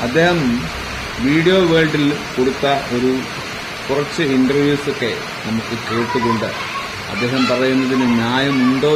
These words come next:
എന്ന് നോക്കി നമുക്ക് ബാക്കി അഭിപ്രായം പറയാം എന്നതാണ് ഞാൻ കരുതുന്നത്. അപ്പോ അദ്ദേഹം പറയുന്നത് ശരിയാണോ തെറ്റാണോ? അപ്പോ അദ്ദേഹം ഒരു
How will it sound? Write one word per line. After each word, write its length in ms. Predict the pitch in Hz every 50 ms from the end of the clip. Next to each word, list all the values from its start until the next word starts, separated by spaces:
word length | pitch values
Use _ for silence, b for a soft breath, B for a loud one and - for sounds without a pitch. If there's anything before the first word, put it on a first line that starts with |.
| 147 143
എന്ന് 140 | 127 131 127 120
നോക്കി 300 | 117 113 110 - - 123 107 98 - - - - - - - - - - 95
നമുക്ക് 300 | 101 107 110 104 - 110 101 101
ബാക്കി 280 | 104 104 107 - - 117 107
അഭിപ്രായം 500 | 98 101 - - 113 113 110 110 110 107 98
പറയാം 380 | 107 101 107 110 113 113 113 113 110 - - 82
എന്നതാണ് 480 | 101 104 107 98 98 95 92 95 98 98 92 - - - - - - - - 101 104
ഞാൻ 140 | 101 98 90 - - - -
കരുതുന്നത്. 540 | - 101 85 82 - - - - - - - - - - -
അപ്പോ 180 | - - 143 165 175 - - - - - - - - - - - - - - - - - - - - - - - - - - - - - 107
അദ്ദേഹം 280 | 113 127 139 151 151 147 147
പറയുന്നത് 380 | 143 143 147 147 147 156 160 151 -
ശരിയാണോ 460 | 147 139 139 143 147 139 135 135 143 156 165 - - - - - - - - -
തെറ്റാണോ? 460 | 113 107 - - - - - - - - - - - - - - - - - - - - - - - - - - - - - - - - -
അപ്പോ 200 | - - 143 156 175 180 - - - - - - - - 120
അദ്ദേഹം 340 | 123 135 151 165 170 185 202 226 226 - - - - - - - - - - - - - - - - -
ഒരു 120 | 98 120